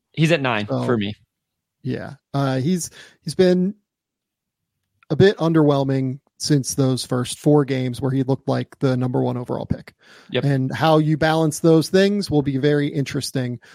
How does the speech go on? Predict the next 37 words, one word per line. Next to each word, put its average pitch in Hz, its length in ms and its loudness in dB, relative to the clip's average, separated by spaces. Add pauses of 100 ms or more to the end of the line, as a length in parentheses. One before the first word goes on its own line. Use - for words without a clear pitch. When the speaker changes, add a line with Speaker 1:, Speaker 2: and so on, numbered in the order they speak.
(240)
Speaker 2:
moving 165 560 6
forward. 180 640 6
And 151 540 2 (140)
look, 156 240 2
I 156 120 2
think 165 200 2
that 139 140 -4
this 143 140 -4
draft's 139 280 -2
gonna 139 160 -2
have 131 120 -4 (100)
a 147 80 -2
lot 139 340 0
of 123 160 -8
movement 131 440 -4 (360)
in 160 140 6
the 143 80 4
pre-draft 143 480 2
process 143 640 2
because 131 580 0 (380)
teams 165 260 6
are 143 80 4
just 127 160 -4
gonna 139 160 0
take 131 200 -2
the 131 60 -4
guys 131 260 0
that 131 100 -4
they 131 120 -2
like 127 320 -4
that 135 100 -2
have 123 100 -8
come 131 200 0
in 127 220 -4
and, 123 140 -4
like, 120 240 -8
have 123 260 -6